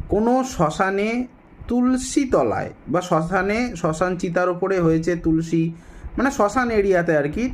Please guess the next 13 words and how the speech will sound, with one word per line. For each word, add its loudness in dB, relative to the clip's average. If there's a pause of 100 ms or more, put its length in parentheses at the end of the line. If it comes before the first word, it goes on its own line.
তুলসী 0
গাছ 2
হয়েছে, 0
সেরকম 0 (180)
তুলসী 0
গাছের 0 (220)
কাছে -2
একটি -4
ধূপ -2
দ্বীপ -4
জেলে, 0 (720)
মানে 2
ধূপ, 0